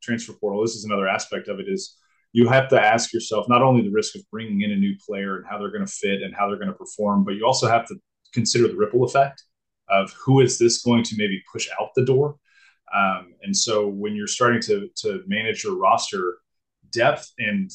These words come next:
turnover is, uh, can be a pretty significant challenge when you are shopping in the portal for a specific position, because, uh, look at Michigan State right now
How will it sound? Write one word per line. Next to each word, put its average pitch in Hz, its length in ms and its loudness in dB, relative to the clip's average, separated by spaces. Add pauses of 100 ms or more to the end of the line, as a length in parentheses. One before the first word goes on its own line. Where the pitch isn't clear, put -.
(140)
turnover 98 760 -4 (120)
is, 90 720 -8 (160)
uh, - 400 -18
can 131 140 4
be 143 120 6
a 127 100 4
pretty 139 200 2
significant 113 640 -2
challenge 104 640 0
when 104 180 -4
you 98 240 -4
are 90 240 -4
shopping 98 420 -2
in 90 80 -10
the 87 140 -20
portal 92 320 -12
for 92 120 -14
a - 40 -12
specific - 400 -14 (100)
position, 104 420 -14
because, 87 520 -14 (420)
uh, 110 200 -4 (100)
look 117 180 -2
at 120 60 0
Michigan 101 320 -6
State 117 320 0
right 73 120 -20 (140)
now - 80 -20